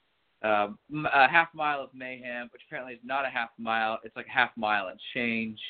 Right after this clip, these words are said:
Um, it was very cool. Meet the people. Got to schmooze with the media as always. I was on care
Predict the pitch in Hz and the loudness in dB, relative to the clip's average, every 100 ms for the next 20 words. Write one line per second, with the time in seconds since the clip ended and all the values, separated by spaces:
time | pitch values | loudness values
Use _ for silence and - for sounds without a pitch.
0 | - _ _ _ _ _ _ _ _ _ | -16 _ _ _ _ _ _ _ _ _
1 | 95 95 90 82 69 60 - _ _ _ | 2 4 4 2 -2 -6 -14 _ _ _
2 | _ _ _ _ _ _ _ _ - 117 | _ _ _ _ _ _ _ _ -12 2
3 | 135 156 147 - 151 143 135 143 - - | 8 8 6 4 4 4 0 -6 -10 -4
4 | 139 - 123 123 120 120 117 - _ _ | -4 0 2 4 4 2 0 -6 _ _
5 | _ _ 147 - - 143 131 123 123 120 | _ _ -2 -2 0 2 2 2 6 8
6 | 120 117 110 110 107 107 104 104 104 - | 10 8 8 6 8 6 4 2 -2 -6
7 | _ _ _ _ _ _ _ _ _ - | _ _ _ _ _ _ _ _ _ 2
8 | 131 131 170 151 | 4 4 6 6